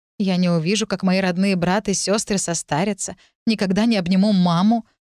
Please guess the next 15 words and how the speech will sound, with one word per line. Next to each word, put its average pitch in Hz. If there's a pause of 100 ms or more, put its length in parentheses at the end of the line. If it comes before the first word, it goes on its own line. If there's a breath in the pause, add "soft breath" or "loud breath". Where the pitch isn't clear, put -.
(220)
не 240
познакомлюсь 226
с -
племянниками 202
и 170
племянницами, 202
если 220
таковые 208
вообще 208
появятся, 185 (440 soft breath)
никогда 208
не 220
стану 226
тетей 233
Дани, 196